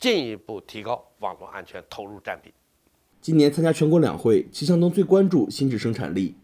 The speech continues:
Speaker 2: 他期待在今年的全国两会上，可以听到关于加快培育新质生产力的见解和措施。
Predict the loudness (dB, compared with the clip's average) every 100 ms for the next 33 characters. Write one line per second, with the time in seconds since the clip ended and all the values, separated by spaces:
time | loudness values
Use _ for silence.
0 | _ _ -8 -6 -4 0 0 -2 -10 -20
1 | -6 0 4 4 4 4 4 2 0 2
2 | 2 2 0 -2 -2 -6 -4 0 0 0
3 | 0 0 -2 -2 0 0 0 0 0 -2
4 | -2 0 0 0 -2 -2 -2 0 -2 -2
5 | -2 -2 -2 -4 -6 -8 -8 -6 -4 -4